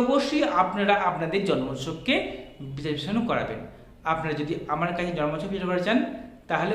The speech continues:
অতি অবশ্যই এই মোবাইল নাম্বার রয়েছে, এই মোবাইল নাম্বারে যোগাযোগ করবেন। যদি কোনো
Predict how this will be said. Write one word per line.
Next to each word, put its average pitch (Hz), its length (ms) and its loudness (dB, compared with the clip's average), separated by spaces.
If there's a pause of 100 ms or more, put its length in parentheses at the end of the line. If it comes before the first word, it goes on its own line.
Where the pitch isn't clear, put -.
(140)
অতি 185 160 -2 (140)
অবশ্যই 208 500 4 (560)
এই 214 120 0
মোবাইল 151 420 4
নাম্বার 185 280 4
রয়েছে, 220 280 8 (280)
এই 214 60 4 (120)
মোবাইল 151 320 4
নাম্বারে 165 240 2 (120)
যোগাযোগ 139 340 2 (100)
করবেন। 123 280 -2 (680)
যদি 196 180 4
কোনো 247 200 8